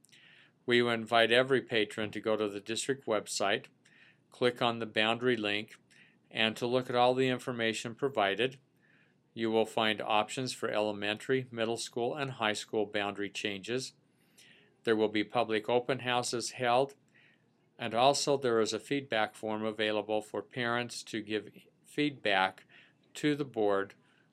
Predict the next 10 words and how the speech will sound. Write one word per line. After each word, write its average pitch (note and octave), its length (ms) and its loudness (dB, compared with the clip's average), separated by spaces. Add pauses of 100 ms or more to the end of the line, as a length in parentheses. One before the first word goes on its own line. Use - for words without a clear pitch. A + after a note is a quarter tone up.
(260)
and A#2+ 260 -2
to B2 180 0
the A2 80 -2
committee B2+ 680 -2 (1120)
on G#2+ 280 -2
what A2+ 220 2
your C3+ 220 6
recommendations G#2 920 0
would G2 220 -6
be G2+ 340 -2